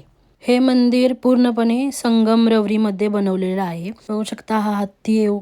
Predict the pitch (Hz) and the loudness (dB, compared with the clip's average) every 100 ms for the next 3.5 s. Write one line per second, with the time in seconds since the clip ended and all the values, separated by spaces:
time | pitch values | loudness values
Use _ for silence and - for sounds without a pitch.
0 | - 220 - 220 220 196 196 202 196 214 | -6 -6 -4 -2 0 2 2 2 0 -2
1 | 208 196 202 196 196 190 190 185 190 196 | -2 -4 -6 -4 -4 -4 -4 -4 -6 -8
2 | - - _ - 185 208 214 - 220 220 | -14 -20 _ -12 -6 -2 0 4 6 6
3 | 226 233 220 190 190 | 4 2 0 -2 -4